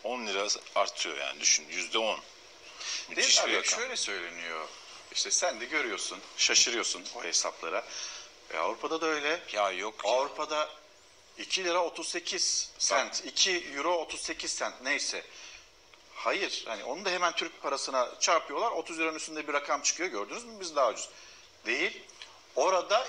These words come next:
Speaker 2: iki euro otuz sekiz kuruş
Speaker 1: Al-,
Speaker 2: neyse.
Speaker 1: alım gücüne bakacaksın.
Speaker 2: Evet.
Speaker 1: Yani şu telefonu bir asgari ücretli kaç maaşıyla alabilir? Atıyorum mesela dört maaşıyla. Orada bu telefonu bir asgari ücretli alıyor,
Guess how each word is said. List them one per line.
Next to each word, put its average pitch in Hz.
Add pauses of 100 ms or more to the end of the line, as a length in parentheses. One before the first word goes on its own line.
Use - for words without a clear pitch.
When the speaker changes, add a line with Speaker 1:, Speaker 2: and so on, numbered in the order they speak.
Speaker 2:
iki 196
euro 196 (440)
otuz 202
sekiz -
kuruş -
Speaker 1:
Al-, 143
Speaker 2:
neyse. 147
Speaker 1:
alım 95
gücüne 95
bakacaksın. 82
Speaker 2:
Evet. 185 (640)
Speaker 1:
Yani 90
şu 117
telefonu 107
bir 107
asgari 110
ücretli 107 (520)
kaç -
maaşıyla 87
alabilir? 82 (680)
Atıyorum 87
mesela 101
dört 104
maaşıyla. 71 (1120)
Orada 101
bu 92
telefonu 98
bir 120
asgari 98
ücretli 95
alıyor, 120